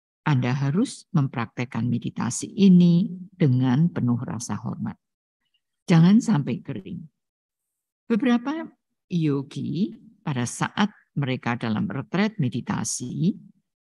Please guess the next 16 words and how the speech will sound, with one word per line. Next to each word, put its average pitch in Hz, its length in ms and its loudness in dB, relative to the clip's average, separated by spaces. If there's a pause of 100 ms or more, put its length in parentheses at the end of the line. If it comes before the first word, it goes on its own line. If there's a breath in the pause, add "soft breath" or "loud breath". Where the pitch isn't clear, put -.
(140)
memerlukan 220 800 6 (800)
ini 226 320 10
atau 156 320 -2
itu. - 320 -8 (1700)
Membuat 196 480 6
dirinya 139 480 2
sendiri 139 560 -4
sibuk. - 400 -14 (880)
Misalnya 147 800 -4
ketika 123 400 -6
Anda 120 400 -2
tidur 202 640 2 (1500)
di 175 160 2
tempat 120 400 -4
tidur 131 320 -4
Anda, 180 560 2